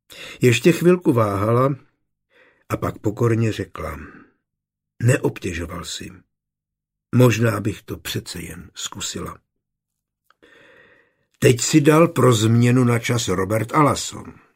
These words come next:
Každého jiného by odmítl. Nikomu nedával šanci dvakrát, byl obchodník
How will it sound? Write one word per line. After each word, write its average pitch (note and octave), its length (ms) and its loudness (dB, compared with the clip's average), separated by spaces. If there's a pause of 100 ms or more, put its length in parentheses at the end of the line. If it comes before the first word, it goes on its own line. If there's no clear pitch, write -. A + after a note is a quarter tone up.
(200)
Každého G#2+ 440 -2
jiného A#2+ 580 2
by A2+ 240 -2
odmítl. A2+ 720 -2 (840)
Nikomu C3 640 4 (100)
nedával A#2 680 2
šanci G#2+ 380 -4
dvakrát, G2+ 720 -4 (220)
byl G2 200 -2
obchodník A#2+ 880 -4